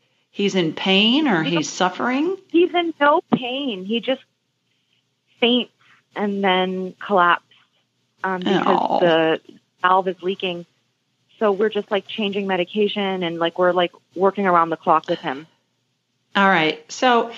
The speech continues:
Speaker 1: let's ask him the tough question. Hartley,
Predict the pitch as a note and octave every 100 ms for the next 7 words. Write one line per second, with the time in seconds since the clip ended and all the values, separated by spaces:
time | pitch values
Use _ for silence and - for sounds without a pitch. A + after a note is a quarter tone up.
0 | - - D#4 - G#3 F3+ F3+ G3 F3+ E3+
1 | - E3 E3 D#3 D3 C#3+ D3 C#3+ D3 C#3+
2 | - - - - B3 A#3 G#3 F#3+ F3+ -